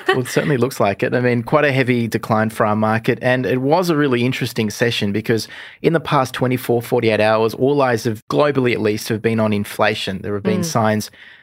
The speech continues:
Speaker 1: that business prices or the prices that businesses are paying for stuff over in the United States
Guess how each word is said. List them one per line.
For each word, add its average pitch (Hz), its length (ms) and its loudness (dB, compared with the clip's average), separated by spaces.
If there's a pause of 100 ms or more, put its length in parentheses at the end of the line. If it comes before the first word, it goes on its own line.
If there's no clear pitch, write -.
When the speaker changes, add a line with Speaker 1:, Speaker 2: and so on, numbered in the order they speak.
(120)
Speaker 1:
that 107 200 -4
business 160 360 0
prices 135 560 -2
or 101 140 -2
the 90 100 -10
prices 107 400 -2
that 98 100 -6
businesses 104 460 -4
are 104 60 -2
paying 120 320 -2
for 120 140 -2
stuff 104 400 -2
over 113 300 0
in 104 60 0
the 104 80 0
United 101 380 0
States 143 500 -2